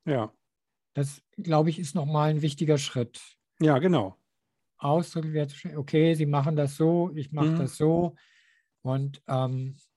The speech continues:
Speaker 2: es ist eine Möglichkeit des Umgangs, auch wenn es schwierig ist, das wahrzunehmen und anzuerkennen, aber, äh, und es ist, äh, wir können uns hier beide als, äh, in dieser Situation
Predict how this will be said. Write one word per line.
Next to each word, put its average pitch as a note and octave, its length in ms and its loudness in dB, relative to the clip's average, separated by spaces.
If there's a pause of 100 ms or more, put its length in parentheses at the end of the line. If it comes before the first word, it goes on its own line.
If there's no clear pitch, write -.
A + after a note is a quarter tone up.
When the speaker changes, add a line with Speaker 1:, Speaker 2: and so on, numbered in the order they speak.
(580)
Speaker 2:
es F3 200 -10
ist - 500 -12
eine D3 200 -4
Möglichkeit D3+ 540 0
des C3+ 120 -8
Umgangs, E3 420 -4
auch C#3+ 160 -6
wenn C#3+ 140 -6
es C#3 80 -8
schwierig E3 420 0
ist, E3 320 -8
das C#3 160 -4
wahrzunehmen D#3 640 -2
und C#3 140 -10
anzuerkennen, C#3+ 800 -4
aber, C3 460 -2 (360)
äh, C3 60 -8
und D3 320 -4
es C3+ 220 -4
ist, - 480 -18
äh, B2 240 2 (600)
wir C3 280 -2
können D3+ 180 0
uns C#3 160 0
hier C#3+ 160 4
beide C3 520 2
als, C3 260 -10
äh, C3 140 -12
in B2+ 260 -8
dieser C3 260 0
Situation C3+ 880 0